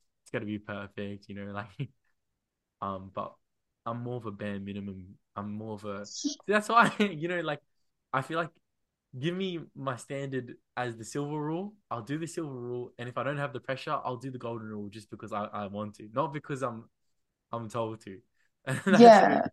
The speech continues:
Speaker 2: yeah.
Speaker 1: And that, I, I think that's not, that I realize now as well, that perspective doesn't work for everyone. But
Speaker 2: Hmm.
Speaker 1: for me, it, it clicks for me. And so I've, I've had to unschool myself in that way. And also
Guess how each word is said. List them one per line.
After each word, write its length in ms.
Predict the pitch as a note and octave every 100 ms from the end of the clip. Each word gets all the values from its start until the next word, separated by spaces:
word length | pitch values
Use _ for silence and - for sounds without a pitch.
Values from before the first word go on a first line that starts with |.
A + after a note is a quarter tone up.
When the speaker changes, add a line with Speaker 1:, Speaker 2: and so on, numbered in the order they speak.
| _ -
Speaker 2:
yeah. 520 | G3+ G3+ - - - - -
Speaker 1:
And 80 | C#3
that, 200 | F3 -
I, 100 | C#3 C#3
I 80 | B2+
think 320 | D#3 D3 - _ _ C3
that's 240 | C#3+ -
not, 160 | E3+ C3+
that 240 | D#3+ - -
I 120 | C3
realize 420 | B2+ D#3+ C3 G#2
now 220 | G#2+ G2
as 120 | F#2+ G2
well, 260 | G#2 G2 -
that 160 | C3 C#3+
perspective 420 | C3 C3 - A2
doesn't 280 | A#2 B2 A#2
work 180 | G#2+
for 100 | -
everyone. 400 | G#2 G2+ G2+ F#2+ - _ _ _ _ _ - F#3+
But 100 | E3+
Speaker 2:
Hmm. 40 | F3
Speaker 1:
for 120 | A2+
me, 340 | G#2+ A2+ A#2+ -
it, 220 | G#2 - -
it 200 | G#2+ - -
clicks 380 | - C3 -
for 120 | - G2+
me. 240 | A#2 G3 _ _ _ _ _ _ _ _ _ _
And 80 | A#2+
so 200 | C#3+ C3 -
I've, 120 | B2+ C3+
I've 140 | B2+
had 160 | F#3 G3
to 60 |
unschool 400 | F3+ D#3+ - D#3+
myself 340 | D3+ C3+ C3 A2+
in 140 | G#2+
that 180 | G#2+ A#2
way. 220 | C#3+ G3 G#3 _ _ _ _ _ _ _ _ _ _ _ -
And 340 | A#2 A#2+ A#2+
also 320 | E3 F#3 G3